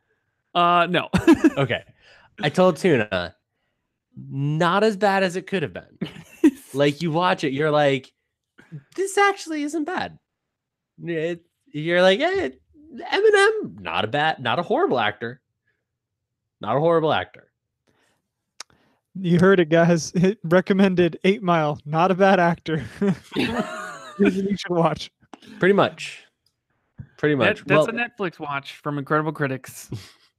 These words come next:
Speaker 2: Uh, but good vid angel. <laughs>
Speaker 3: Yeah, don't, <laughs> can't recommend that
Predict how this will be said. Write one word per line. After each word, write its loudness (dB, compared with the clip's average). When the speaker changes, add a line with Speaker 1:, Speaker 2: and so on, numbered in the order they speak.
Speaker 2:
Uh, 0
but -2
good 4
vid 4
angel. -2
<laughs> -10
Speaker 3:
Yeah, -2
don't, -2
<laughs> -16
can't -4
recommend -6
that -8